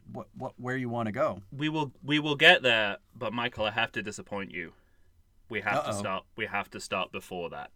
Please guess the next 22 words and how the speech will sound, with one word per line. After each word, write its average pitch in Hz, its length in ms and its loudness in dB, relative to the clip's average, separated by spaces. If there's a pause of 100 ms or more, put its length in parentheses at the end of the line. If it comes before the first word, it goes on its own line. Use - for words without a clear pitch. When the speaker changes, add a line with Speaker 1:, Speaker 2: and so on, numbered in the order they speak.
(120)
Speaker 2:
before 95 520 -6
the 98 100 -4
involvement 95 580 -4
of 90 100 -10
James 90 300 -4
Cameron 87 440 -4
is 82 320 -12
even 90 280 -10
mentioned 92 440 -4
in 85 100 -8
this 87 180 -12
movie. 85 380 -10 (1000)
Speaker 1:
Okay. 127 560 0 (220)
Speaker 2:
I 131 640 12
am 113 440 2
legit-, 113 180 2 (240)
Speaker 1:
Oh. 98 100 -8 (840)
Speaker 2:
legitim-, 120 260 -6
Speaker 1:
Credits? 127 540 4 (260)
<laughs> - 260 -20
Speaker 2:
legitimately 135 840 2
fascinated 101 1000 -2